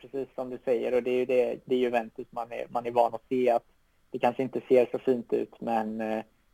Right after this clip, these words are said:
poängen rullar in på kontot och det är hållna nollor och det är ett noll-vinster som, eh, jag såg någonting om att Allegri hade,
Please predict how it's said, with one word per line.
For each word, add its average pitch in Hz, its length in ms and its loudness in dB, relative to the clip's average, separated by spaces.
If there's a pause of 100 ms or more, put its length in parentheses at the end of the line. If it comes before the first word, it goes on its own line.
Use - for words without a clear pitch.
poängen 120 460 4
rullar 123 300 4
in 117 160 -6
på 113 100 -14
kontot 117 640 -6
och 117 340 0
det 120 180 0
är 113 40 -2
hållna 113 340 0
nollor 110 560 -4
och 120 160 -10
det 113 180 -4
är 107 360 0 (480)
ett 131 300 -2
noll-vinster 113 1040 0
som, 110 300 -2
eh, 110 240 -2 (280)
jag - 160 -2
såg 123 180 8
någonting 127 320 2
om 113 100 -2
att 117 140 0
Allegri 113 500 4
hade, 113 500 2